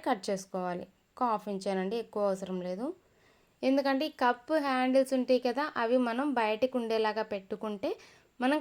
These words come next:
కప్స్ కావాల్సినప్పుడు ఈజీగా తీసుకోవచ్చు. ఇగో చూసారా ఇలా. ఇంకా నీట్గా కట్ చేసుకోండి, నాకు కొంచెం నీట్గా రాలేదు.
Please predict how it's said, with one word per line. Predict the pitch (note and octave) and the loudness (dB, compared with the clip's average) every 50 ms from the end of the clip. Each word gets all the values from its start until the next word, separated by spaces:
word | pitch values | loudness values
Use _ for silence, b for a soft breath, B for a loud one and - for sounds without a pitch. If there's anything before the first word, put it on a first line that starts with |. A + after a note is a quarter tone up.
| D4+ | 2
కప్స్ | C#4 B3 B3+ - - - C4 | 0 -2 -2 -4 -6 -2 0
కావాల్సినప్పుడు | B3 A#3+ A#3 A3+ A#3 - A3+ A3+ A3 - C#4 D4+ D4+ C#4 C#4 | 2 2 2 2 0 -2 -4 -6 -4 -4 -4 -4 -2 0 0
ఈజీగా | C#4 B3 B3+ C#4 C4+ E4 E4+ D#4 | 0 2 2 2 2 2 2 2
తీసుకోవచ్చు. | B3+ A#3 - - - G#3+ G#3 G3 G3 - F#3+ | 0 -2 -2 -4 -4 -4 -4 -4 -4 -6 -6
ఇగో | G3 G#3 G3 - | -6 -6 -4 -4
చూసారా | A#3 G#3+ - A3+ G#3+ A3+ B3 B3+ A#3 G3+ | -4 -4 -2 -2 -2 0 -2 -2 -2 -2
ఇలా. | F#3+ F#3 F#3 F#3+ - b b b b b b b - | -4 -4 -4 -6 -10 b b b b b b b -8
ఇంకా | A#3+ B3 C#4+ C4 B3 | -2 0 2 2 4
నీట్గా | A#3+ A#3+ A3+ - A#3+ A3 A3+ | 2 2 0 0 0 0 0
కట్ | G#3+ F#3+ F#3+ G#3+ | -2 -2 -2 -4
చేసుకోండి, | G#3+ G3 - - G#3+ G#3 G#3 G#3+ A3 A3 | -6 -6 -6 -6 -6 -4 -4 -4 -4 -4
నాకు | G#3 G3 - G#3 | -4 -4 -4 -4
కొంచెం | G3 F#3+ - G3 G3 | -4 -4 -4 -4 -4
నీట్గా | G3 G3 F#3+ G3 G3 G3 F#3+ F#3 | -4 -4 -4 -4 -2 -2 -2 -2
రాలేదు. | F3+ F3+ F3+ F3+ F3+ F3 - A#3+ | -4 -4 -4 -4 -6 -6 -6 -6